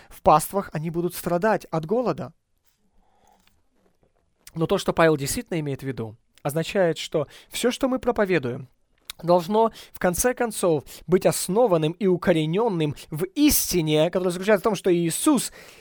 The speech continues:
Мессия и в истине — заместительной смерти. Павел проповедовал о Христе как центре своего служения и проповеди.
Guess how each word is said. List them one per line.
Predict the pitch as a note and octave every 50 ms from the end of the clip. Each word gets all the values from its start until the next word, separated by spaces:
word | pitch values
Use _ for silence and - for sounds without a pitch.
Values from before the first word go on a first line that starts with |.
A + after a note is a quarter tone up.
| _ _ -
Мессия | F3 F3 F3 D#3+ - - - E4 E4 D4+ A#3 F3+ D#3+ D#3 D3 - - - - - -
и | G#3+ G3
в | D#3+ - -
истине — | D4 D4+ C4+ - - - - G#3 F#3+ F3+ F#3 G3 G3+
заместительной | F3 - B3 G#3+ F#3+ F3 E3 - - - A#3+ F#3+ - F#3 F3 E3+ E3+ E3+
смерти. | - - - F3 E3+ F3 F3 E3 - - - - - - - -
Павел | G#3+ G#3 G#3+ G#3+ A3 A3
проповедовал | - - G3+ F#3+ G3+ F#3+ F3+ G3+ G#3+ F#3+ G3 F#3+ G3 F#3+
о | F3+
Христе | - - F3 D#3+ - - - - G#3+ G#3 F#3+
как | - - F3+ E3+ - - - _ _ -
центре | - - - B3 C4 A#3+ G3+ - - F3 D#3 - - -
своего | - - G3 F#3 E3+
служения | D#3+ - E3+ E3+ D#3 - F#3 F3+ E3 D#3 D3+
и | - - -
проповеди. | - - E3+ F3+ E3+ F3 E3 D3 C3+ A#2 - A2+ G#2